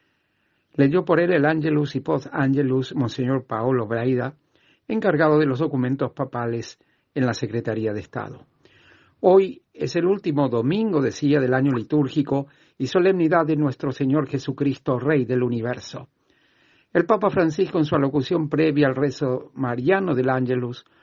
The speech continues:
retomó el Evangelio del día que habla del juicio final y nos dice, Francisco, que será sobre la caridad: "Venid, benditos de mi Padre, a gozar del reino preparado para vosotros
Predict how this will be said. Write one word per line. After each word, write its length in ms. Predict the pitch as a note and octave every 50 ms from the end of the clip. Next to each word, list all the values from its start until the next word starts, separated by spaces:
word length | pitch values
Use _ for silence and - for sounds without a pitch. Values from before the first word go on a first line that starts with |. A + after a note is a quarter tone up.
| _ _ _ _
retomó 420 | - B2+ C3 B2+ - C#3 B2+ C#3 C3+
el 80 | C#3
Evangelio 480 | C#3 B2+ B2+ A#2+ A2+ - C#3+ C3 B2 B2
del 200 | A2+ A#2 A2+ A2+
día 240 | A#2+ B2+ B2+ B2 A#2
que 120 | - C3
habla 220 | A#2 A#2 A#2+ C3 B2
del 160 | B2+ B2+ B2
juicio 480 | - - A#2 A#2 B2+ A#2+ - - B2+
final 480 | - - B2+ B2+ A#2 A2+ A#2+ C3 C3 - _ _ _ _ _ _ _ _ _ -
y 100 | - B2
nos 180 | A#2+ G#2+ G2+
dice, 440 | - C#3 C3 - - C#3 C3 C3+ C#3 _ _ _ _ _ _ _ _
Francisco, 840 | - - A#2 A#2 A2+ G#2+ - - C#3 - - - - A#2+ A#2 A#2 _ _ _ _ _ _
que 100 | - C3+
será 360 | A#2 - C3+ B2 A#2 C3+ C3+ B2
sobre 320 | - - B2 A2+ B2 B2
la 160 | A#2+ A#2 A2+ _ _
caridad: 680 | - D3 C#3 C#3 B2+ B2 A#2+ A2+ A#2+ A#2+ A2+ A2+ - - _ _ _ _ _ _ -
"Venid, 400 | B2 A#2 A#2 C3 F3+ G#3+ F#3+ - _ _ -
benditos 840 | C3 A#2 C3 C3+ A#2+ A2+ A2 A2+ G#3 A3 G#3 - - F#3+ F#3 F3 D#3
de 120 | F#3+ F3
mi 100 | F3 E3+
Padre, 380 | D#3 - E3 D#3 C#3+ C3 C3 C3
a 40 |
gozar 440 | B2+ C3+ B2+ A#2+ - E3+ D3 C#3 C3+
del 200 | B2 C3 B2+ A2+
reino 500 | A#2 B2 B2+ D3 C#3+ B2+ B2 C3 B2+ A#2+
preparado 520 | - B2+ B2+ - B2 B2 C3 B2+ B2 A#2 A2+
para 180 | - A#2+ A#2
vosotros 640 | A2 A2+ A#2 - - B2+ A#2+ - A2+ A2 A2 -